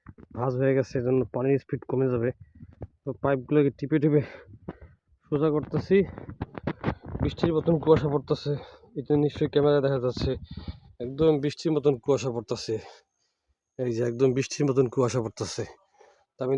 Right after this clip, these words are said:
দেখবো কিছুক্ষণ এই বারো ভোল্ট এইট অ্যাম্পিয়ারের ব্যাটারি দিয়ে পাম্পটা কিছুক্ষণ জ্বালানো যায় কিনা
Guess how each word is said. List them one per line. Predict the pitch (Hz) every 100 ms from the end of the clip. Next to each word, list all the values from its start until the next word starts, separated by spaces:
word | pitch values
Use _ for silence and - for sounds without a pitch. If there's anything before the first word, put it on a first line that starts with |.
| 143
দেখবো | 131 135
কিছুক্ষণ | 131 143 139 135 - - - - - - - _ - _ _ 131
এই | 127 123
বারো | 135 143
ভোল্ট | 131 135 - - -
এইট | 147 135
অ্যাম্পিয়ারের | 147 139 139 127
ব্যাটারি | 117 127 131 131
দিয়ে | 127 - - - - - - - - -
পাম্পটা | 139 127 120 120
কিছুক্ষণ | 127 120 123 120 - - 131
জ্বালানো | 117 127 127
যায় | 117 107
কিনা | 120